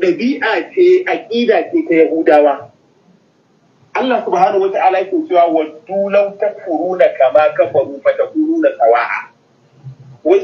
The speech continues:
su Yahudawa sun so kamar yanda ku kuka kafirta, ku ma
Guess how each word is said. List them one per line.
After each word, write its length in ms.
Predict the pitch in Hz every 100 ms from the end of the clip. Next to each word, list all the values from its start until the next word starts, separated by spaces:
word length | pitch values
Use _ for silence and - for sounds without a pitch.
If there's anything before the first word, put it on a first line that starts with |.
| -
su 80 |
Yahudawa 800 | 226 220 220 233 214 226 208 - - _ _ -
sun 400 | 214 226 214 -
so 320 | 226 214 - - _ _ _ -
kamar 320 | 202 175 208
yanda 560 | 220 226 254 247 196
ku 240 | - 202 202
kuka 240 | - 175
kafirta, 560 | - 175 - 202 208 190
ku 240 | - 165
ma 160 | 196